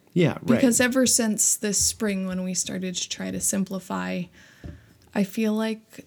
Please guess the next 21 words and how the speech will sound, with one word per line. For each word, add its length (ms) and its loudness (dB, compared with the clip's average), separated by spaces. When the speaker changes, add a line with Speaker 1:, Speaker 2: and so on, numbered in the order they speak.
Speaker 2:
there's 280 -2
been 400 -4
some 260 0
good 220 -6
stuff 460 -2
that 120 -4
have 120 -6
come 180 -4
out 120 -4
of 100 -8
it. 120 -4
So 180 0
today 320 0
we're 160 -4
gonna 180 0
be 140 0
highlighting 560 -2
those 260 0
things, 540 0
and 480 0
maybe 680 0